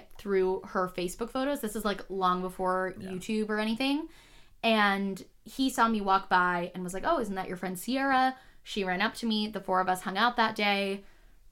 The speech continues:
Speaker 1: Six months down the line, that relationship with me and that guy doesn't work out. Steven slides into my Facebook D Ms. We go on a date, and, uh, the rest is history.
Speaker 2: I just summarize it as that we met at Disneyland.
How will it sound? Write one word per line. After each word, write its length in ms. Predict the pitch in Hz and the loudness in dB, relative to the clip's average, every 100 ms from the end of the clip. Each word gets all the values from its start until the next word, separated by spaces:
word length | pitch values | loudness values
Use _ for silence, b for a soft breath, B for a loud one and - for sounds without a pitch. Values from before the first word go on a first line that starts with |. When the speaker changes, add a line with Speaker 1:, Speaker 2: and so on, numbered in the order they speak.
| - | -14
Speaker 1:
Six 280 | - 269 - | -6 -4 0
months 220 | 254 226 | 0 2
down 160 | 233 220 | 2 4
the 80 | 214 | 4
line, 540 | 202 196 202 202 202 | 6 6 6 0 -4
that 200 | - 202 | 0 0
relationship 560 | 202 196 196 208 214 202 | 2 -4 -4 -2 -2 -2
with 120 | 196 | -2
me 100 | 208 | -2
and 80 | 196 | -2
that 100 | 185 | 2
guy 160 | 190 190 | 4 4
doesn't 240 | 185 180 | 2 -6
work 180 | 170 - | -6 4
out. 380 | 285 269 262 - b - | 8 8 6 0 b -20
Steven 380 | - - 180 180 | -8 -6 -4 -4
slides 280 | 180 175 175 | -2 -2 -2
into 200 | 175 196 | -6 -4
my 100 | 160 | -4
Facebook 480 | - 285 - 269 - | -4 -4 -4 -8 -2
D 140 | 262 | 4
Ms. 580 | 247 240 240 247 254 - B B B - | 6 4 2 0 -2 -6 B B B -10
We 120 | 208 | -4
go 100 | 190 | -2
on 140 | 175 180 | 0 -2
a 40 | |
date, 500 | 202 233 254 - - - | 0 0 0 -6 -12 -8
and, 540 | 208 208 214 220 220 | -4 -2 0 2 2
uh, 240 | 214 214 | 2 0
the 100 | 214 | 0
rest 220 | 233 240 285 | -4 -6 -8
is 100 | 285 | -8
history. 440 | 381 - 247 214 - - - - | -8 -8 -8 -10 -16 -20 -20 -4
Speaker 2:
I 120 | 123 | -2
just 200 | 127 - | -2 0
summarize 360 | 123 101 92 95 | 0 0 -2 -2
it 100 | 101 | -4
as 260 | 90 90 | -6 -6
that 160 | - 85 | -8 -10
we 100 | 98 | -8
met 220 | 98 90 | -6 -8
at 80 | 85 | -10
Disneyland. 500 | 87 117 131 - - | -12 -12 -14 -12 -12